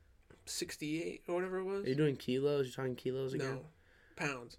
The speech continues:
Speaker 2: All right.
Speaker 1: And that's my
Speaker 2: One sixty-eight
Speaker 1: deload.
Speaker 2: on a bench, you're
Speaker 1: That's my
Speaker 2: saying?
Speaker 1: deload.
Speaker 2: That's your
Speaker 1: That is,
Speaker 2: deload.
Speaker 1: that's what I do to just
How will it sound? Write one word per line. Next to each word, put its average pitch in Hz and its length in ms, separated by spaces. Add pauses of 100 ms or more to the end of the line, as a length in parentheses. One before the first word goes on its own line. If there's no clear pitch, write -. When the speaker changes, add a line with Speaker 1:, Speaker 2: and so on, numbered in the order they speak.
Speaker 2:
All - 100
right. - 140
Speaker 1:
And 175 100
that's 175 160
my 143 60
Speaker 2:
One - 80
sixty-eight 160 440
Speaker 1:
deload. 139 80
Speaker 2:
on 127 80
a 120 60
bench, 131 380
you're 160 100
Speaker 1:
That's 190 100
my 208 120
Speaker 2:
saying? 151 180
Speaker 1:
deload. 123 280 (440)
Speaker 2:
That's - 200
your 123 80
Speaker 1:
That 156 120
is, 156 140
Speaker 2:
deload. - 40
Speaker 1:
that's 165 200
what 165 140
I 160 100
do 151 220
to 143 80
just - 380